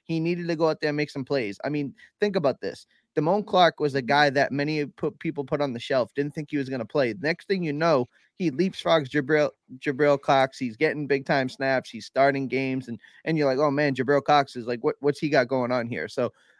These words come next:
um, much like Michael Gallup in the A C L, probably year two, he's probably better off now.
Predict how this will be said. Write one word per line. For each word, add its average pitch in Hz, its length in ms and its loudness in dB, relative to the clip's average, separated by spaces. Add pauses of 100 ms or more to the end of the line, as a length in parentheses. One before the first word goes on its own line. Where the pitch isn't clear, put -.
um, 117 420 2
much 160 260 0
like 180 160 2
Michael 170 240 -2
Gallup 139 400 2
in 135 80 -2
the 107 80 -4
A 135 120 -2
C 131 200 -4
L, 123 220 2
probably 139 320 0
year 131 280 0
two, 131 300 -4
he's 117 140 -4
probably 127 320 0
better 123 400 0
off 110 180 -2
now. 90 320 -4